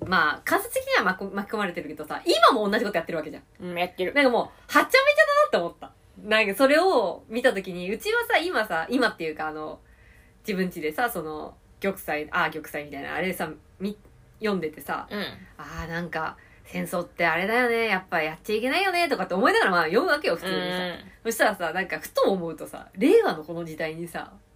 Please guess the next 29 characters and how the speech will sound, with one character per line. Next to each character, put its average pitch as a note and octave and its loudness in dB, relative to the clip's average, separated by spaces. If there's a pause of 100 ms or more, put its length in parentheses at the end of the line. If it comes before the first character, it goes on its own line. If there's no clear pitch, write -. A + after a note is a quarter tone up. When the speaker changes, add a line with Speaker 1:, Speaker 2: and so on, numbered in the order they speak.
(140)
Speaker 1:
今、 D#4 4
現 A4 4
段 F#3 4
階 G3 2
で F3 -2
戦 D4 0
争 D#4+ -4
し - -6
て E4+ -4
る D4 -4
と E4+ -2
こ D#4+ -2
ろ A3 4
が D#3+ 2
あ G#3+ 8
る E4+ 2
な E3 -4
と - -20
思 D3 -18
っ - -20
て。 - -12
Speaker 2:
ち A#3+ -8
ゃ A3+ -8
ん A#3+ -8
と - -6
や A#3 -2
っ A3+ -12
て - -12
る。 F#3+ -8